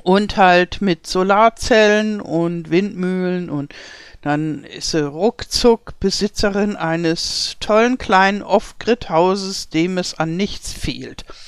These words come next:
Und so kann sie den anderen zeigen, wie man es richtig macht. Jawohl.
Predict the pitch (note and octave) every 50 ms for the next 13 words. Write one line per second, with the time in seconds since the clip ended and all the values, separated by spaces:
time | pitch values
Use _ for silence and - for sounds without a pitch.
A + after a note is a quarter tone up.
0 | - - - - - _ _ _ - C3+ - - G3+ A3+ B3 A#3+ - - - F3+
1 | E3+ C#3+ - C#3+ - - C3 A#2+ - D#3 G#3 B3 A3 G2+ F2+ E2 - - - -
2 | - F#3 F#3 G3+ F3+ E3+ D#3 D3 D3 C3+ C3+ B2+ - A#2 A#2 A#2 - - - -
3 | E3+ C#4 C4+ - - - - - - - - - - - - - - - _ _
4 | _ _ - - - - - - - - - _ _ - B2 C#3 F3 A#3+ A3+ D#3+